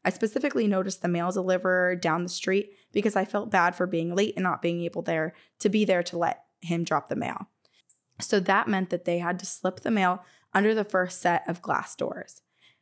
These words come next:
As I walk up to the museum door, there is about ten pieces of mail intertwined in the accordion gate sporadically,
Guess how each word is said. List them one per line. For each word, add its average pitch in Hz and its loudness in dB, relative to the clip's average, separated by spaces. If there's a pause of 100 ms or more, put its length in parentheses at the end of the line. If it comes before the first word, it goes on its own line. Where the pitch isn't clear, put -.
(140)
As 214 2
I 294 4
walk - 0
up 180 -2
to 190 -10
the 196 -2
museum 185 -2
door, 180 -2
there 175 2
is 180 0
about 180 2
ten 254 2
pieces 202 -2
of 185 -4
mail 175 0
intertwined 180 0
in 175 -2
the 170 0
accordion 170 -2
gate 165 -4
sporadically, - -4